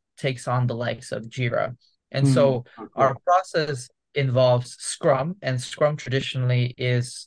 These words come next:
Speaker 1: uh, well, I guess it sits under Agile, which Agile could be many things, but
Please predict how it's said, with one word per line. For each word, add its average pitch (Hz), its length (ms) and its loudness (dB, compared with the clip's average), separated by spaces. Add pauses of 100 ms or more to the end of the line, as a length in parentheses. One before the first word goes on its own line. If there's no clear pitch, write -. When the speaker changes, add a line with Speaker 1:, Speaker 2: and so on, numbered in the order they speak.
Speaker 1:
uh, - 220 -8 (140)
well, 165 360 2 (280)
I 143 40 -8
guess 175 160 -2
it 143 80 0
sits 147 280 -4
under 127 280 2
Agile, 135 540 2
which 123 220 -4
Agile 127 460 0
could 127 260 -8
be 123 180 0
many 156 320 0
things, 135 300 -2
but 127 180 0